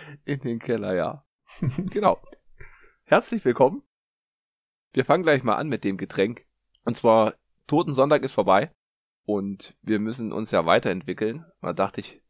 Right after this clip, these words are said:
Speaker 1: zu Weihnachten, oh je, die Familie kommt, Lockdown,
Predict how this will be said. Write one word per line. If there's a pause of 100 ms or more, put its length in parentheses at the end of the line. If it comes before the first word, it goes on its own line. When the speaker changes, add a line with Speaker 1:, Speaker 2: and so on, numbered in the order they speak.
(260)
Speaker 1:
zu
Weihnachten, (120)
oh
je, (140)
die
Familie
kommt, (720)
Lockdown,